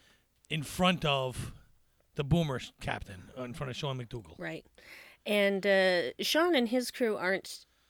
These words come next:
Speaker 2: very happy to have to help Starfleet because they blame Starfleet for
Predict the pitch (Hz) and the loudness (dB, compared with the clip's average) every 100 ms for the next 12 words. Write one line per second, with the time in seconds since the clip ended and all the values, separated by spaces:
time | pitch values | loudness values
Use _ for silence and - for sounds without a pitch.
0 | _ - 170 196 180 175 180 165 165 - | _ -18 -2 2 4 4 2 0 -2 -4
1 | - 160 156 - 143 - 151 185 - - | -8 -4 -4 -4 -8 -4 -4 -4 -8 -20
2 | - - 165 170 - 202 202 - 170 - | -14 -4 0 0 0 -2 -2 -6 -6 -2
3 | 160 151 151 - - - - _ - 151 | -2 0 -4 -8 -14 -20 -20 _ -8 2
4 | 175 170 185 185 180 - 175 170 - 175 | 4 4 4 4 2 0 2 2 0 0
5 | 175 - - 160 151 151 151 147 | 0 -2 -6 -4 0 0 0 -4